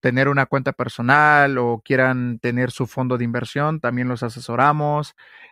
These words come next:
Este, también soy analista, en el cual les enviamos los setups a la academia de, de trading, que es S F X Trading,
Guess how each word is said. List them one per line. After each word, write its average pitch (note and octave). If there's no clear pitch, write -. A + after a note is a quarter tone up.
Este, B2
también C3
soy C#3+
analista, D3+
en C3
el A#2+
cual C3
les B2
enviamos C3
los B2+
setups C3
a D3+
la B2+
academia B2
de, A#2
de A#2+
trading, C#3+
que A#2
es A2+
S A#2+
F A#2
X B2+
Trading, D3+